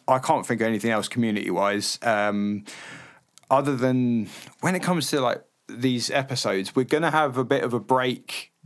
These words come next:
Not that we don't do that all the time, but um, I've got some stuff going on in the real life, and Mark's going off on tour.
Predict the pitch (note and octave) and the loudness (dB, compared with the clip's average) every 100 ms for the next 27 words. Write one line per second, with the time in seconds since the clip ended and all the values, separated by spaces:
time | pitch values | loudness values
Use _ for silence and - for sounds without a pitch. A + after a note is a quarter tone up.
0 | C#3+ - D#3 D3 C#3 C3+ - F3+ D#3+ C#3 | -2 0 0 0 2 0 0 0 2 2
1 | C#3+ C3 B2 C3+ - A#2+ B2 A2 G#2 G2+ | 2 2 2 0 0 0 2 0 0 -8
2 | - - - - - A#2 - - _ _ | -12 -12 -12 -6 0 2 0 -8 _ _
3 | _ _ C3+ B2 A#2 - C#3+ C#3+ C3 C3+ | _ _ 2 2 0 2 2 2 2 0
4 | - C3 - B2+ A#2+ B2 A#2 A2+ A2+ G#2+ | 0 -2 0 0 2 0 2 0 0 0
5 | G#2 G#2+ G#2 G2 G#2 G2+ - - A#2 B2+ | 2 2 4 2 0 -4 -10 -4 0 2
6 | C3 - - A#2 G#2+ - G#2+ G2 D3+ A1 | 0 -2 -2 0 0 -2 -2 -2 0 0
7 | F2 | -4